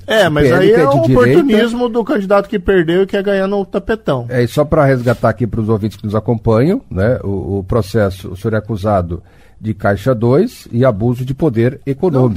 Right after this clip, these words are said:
Speaker 1: tem Caixa
Speaker 2: né?
Speaker 1: dois, coisa nenhuma. Isso aí
Speaker 2: Não
Speaker 1: é
Speaker 2: houve
Speaker 1: uma
Speaker 2: Caixa dois?
Speaker 1: fantasia. Não,
Speaker 2: Uhum.
Speaker 1: absurdo, absurdo. Leviano
Speaker 2: E a
Speaker 1: até que se fale nisso. Isso
Speaker 2: Uhum.
Speaker 1: que tem afirmação de advogado no, dentro do processo. Não tem nenhum elemento. Tanto assim que quando entraram com essa ação,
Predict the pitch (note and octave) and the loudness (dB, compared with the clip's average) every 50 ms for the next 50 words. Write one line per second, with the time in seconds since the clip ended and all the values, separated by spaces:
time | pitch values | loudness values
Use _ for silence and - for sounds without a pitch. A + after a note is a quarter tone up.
0 | G3 G#3 A3 A3+ - - G3 - - - - - - G2 G2 F#2 - - F3+ F3+ | -2 -2 -4 -6 -8 -10 -10 -10 -10 -8 -4 -2 -2 -2 -2 -4 -8 -6 -6 -6
1 | F#3 G3+ G3+ G3+ E3+ C#3 C#3+ E3+ E3 A3+ - - - - G#2+ A#2 B2 B2 B2 C3 | -4 -4 -6 -6 -6 -8 -8 -8 -10 -10 -12 -10 -6 -2 -2 0 0 2 2 2
2 | C3+ B2 B2 - - - A2 - - - G3+ E3+ D3 B2 C3 C#3+ D#3+ F3 D#3 C3+ | 2 0 0 -2 -2 -2 -2 -2 -2 -4 -4 -4 -6 -8 -8 -6 -6 -8 -8 -10
3 | C3+ D3+ E3 D#3+ C#3+ F#2 F#2 F#2+ F#2 - B2+ B2 C3 C#3+ C3+ - E3 A2+ B2+ E3 | -12 -14 -14 -14 -12 -10 -10 -8 -8 -8 -8 -8 -8 -10 -10 -12 -16 -18 -18 -20
4 | - - - C3 C3 C3+ B2 B2+ B2 B2+ C#3 D3+ E3 F#3+ F#3 E3+ D#3+ - F#3+ F#3+ | -20 -14 -8 -8 -6 -6 -6 -8 -4 -2 -2 -2 0 2 2 4 4 4 2 2
5 | F3+ - - E3+ E3 E3 - - F3 F3 - E3 D#3+ D#3+ D#3 D3 C#3 C3 C#3 E3 | 0 -2 -2 -2 -4 -4 -4 -6 -6 -4 -2 0 0 0 0 -2 -2 -2 -2 -2
6 | F#3 F3 - - - _ _ - _ _ - A2+ G2+ - F#2 F#2+ F#2+ B2 D#3 A2 | -4 -4 -8 -16 -20 _ _ -20 _ _ -6 -4 -2 -2 -2 -2 -2 -2 -2 -2
7 | - D3+ D3 C#3+ C#3+ C3+ - D3 C#3+ C#3+ C#3 C3 - - C3+ B2+ B2+ B2+ C3 A#2+ | -2 -2 0 0 0 -2 -2 -4 -4 -4 -6 -6 -6 -8 -8 -4 -4 -4 -4 -4
8 | B2+ B2+ C3+ C3+ B2+ A#2 B2 B2+ D3 F3+ F#3 F3 D3+ C#3 B2 A#2 B2+ B2+ B2+ B2+ | -4 -4 -4 -4 -2 0 0 0 0 0 -2 -4 -6 -6 -6 -6 -8 -8 -8 -10
9 | - - C3 A#2+ - - C3 C3+ D#3+ F3 - - _ _ _ _ - - _ - | -10 -10 -10 -10 -10 -10 -8 -8 -8 -10 -12 -18 _ _ _ _ -20 -20 _ -8
10 | G3+ F3+ F3+ F3+ F3+ F#3 F#3 F3+ F3+ F#3 F#3+ G3 G3+ G#3+ A#3 A3 E3 C#3 D3 E3+ | -6 -4 0 0 2 2 2 0 0 0 0 0 0 0 0 -2 -2 -4 -4 -6
11 | F3 - - - D4 D#4 D#4 - F3+ A3 - F#3 G3 G#3 - - - F3 F3 F3+ | -8 -6 -4 -4 -4 -2 -2 -4 -6 -4 -4 -4 -4 -4 -6 -6 -4 -4 -2 -2
12 | D#3+ D3 E3+ D3+ C#3+ C#3 B2 - C3 B2 - B2 A#2 - - C3 C#3 E3+ F#3+ D#3 | -4 -4 -4 -4 -4 -4 -4 -6 -6 -6 -6 -8 -8 -8 -6 -6 -4 -4 -6 -6
13 | - | -10